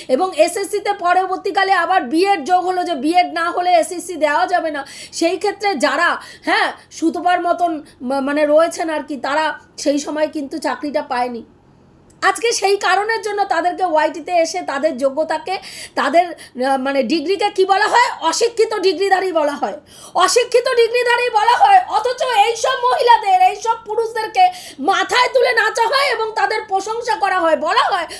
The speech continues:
"ও দারুণ দিয়েছো, একদম জায়গা মতন দিয়েছো পুরো।"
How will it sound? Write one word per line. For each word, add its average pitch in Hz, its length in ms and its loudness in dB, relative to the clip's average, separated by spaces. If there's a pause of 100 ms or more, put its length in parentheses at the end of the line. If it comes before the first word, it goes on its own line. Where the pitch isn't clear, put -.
(120)
"ও 466 140 4
দারুণ 494 640 2
দিয়েছো, 494 380 2
একদম 403 520 2
জায়গা 427 540 0
মতন 466 240 -2
দিয়েছো 381 380 -2
পুরো।" 294 280 -4